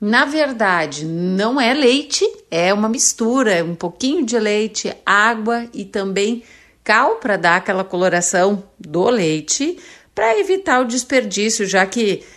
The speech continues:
esse alimento é tão precioso, tão importante, resultado de um trabalho aí tão árduo. Mas a cerimônia simbólica chama atenção, está marcada pra hoje à tarde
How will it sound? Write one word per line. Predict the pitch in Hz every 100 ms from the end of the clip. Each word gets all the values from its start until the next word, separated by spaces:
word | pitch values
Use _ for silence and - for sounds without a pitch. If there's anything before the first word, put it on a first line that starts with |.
| -
esse | - 190 -
alimento | 202 196 190 190 208
é | 196
tão | - 214
precioso, | 233 226 185 - 196 220 180
tão | 196 226
importante, | 233 196 190 196 196
resultado | 214 175 185 190 170 202 208
de | 190
um | 180
trabalho | 190 175 170 175
aí | 170
tão | 165 196 202
árduo. | 170 180 190 220 - - _
Mas | 202 208 226
a | 226
cerimônia | 226 226 202 202 196 185 190 196
simbólica | - 226 196 185 180 180 190 202
chama | 196 - 196 220 254
atenção, | 247 220 202 - 165 196 208 - -
está | - 202
marcada | 196 190 196 196
pra | 196 196
hoje | 180 180 233 233
à | 247
tarde | 247 214 175 170 175 180 220